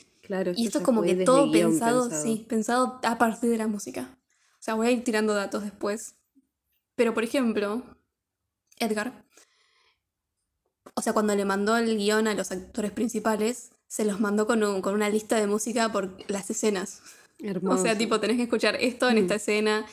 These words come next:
Speaker 2: Y creo que a, al principal, que ahora vamos a hablar, a Baby, le mandó como, o sea, eh, un iPod, <laughs> posta,
Speaker 1: <laughs> Amo.
Speaker 2: con,
Speaker 1: Se tomó re en
Speaker 2: con el
Speaker 1: serio
Speaker 2: track
Speaker 1: la,
Speaker 2: de la, con
Speaker 1: la
Speaker 2: todas las
Speaker 1: película.
Speaker 2: escenas y,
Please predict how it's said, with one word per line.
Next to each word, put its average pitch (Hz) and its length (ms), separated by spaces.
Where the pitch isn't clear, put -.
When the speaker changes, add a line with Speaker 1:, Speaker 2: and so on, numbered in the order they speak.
Speaker 2:
Y 220 80
creo 247 260
que 196 320
a, 208 540
al 214 120
principal, 202 680
que 190 140
ahora 196 160
vamos 196 220
a 208 40
hablar, 202 280
a 196 120
Baby, 196 520
le 208 160
mandó 202 320
como, 226 380
o 208 100
sea, 185 400
eh, - 320
un 202 320
iPod, 202 440
<laughs> - 260
posta, 220 480
Speaker 1:
<laughs> 233 220
Amo. 190 720
Speaker 2:
con, 202 680
Speaker 1:
Se 170 80
tomó 180 260
re 202 140
en 196 80
Speaker 2:
con 196 240
el 190 60
Speaker 1:
serio 180 120
Speaker 2:
track 202 200
Speaker 1:
la, 208 60
Speaker 2:
de 208 180
la, 185 100
con 208 120
Speaker 1:
la 202 40
Speaker 2:
todas 220 100
las 226 100
Speaker 1:
película. 226 60
Speaker 2:
escenas 233 440
y, 196 420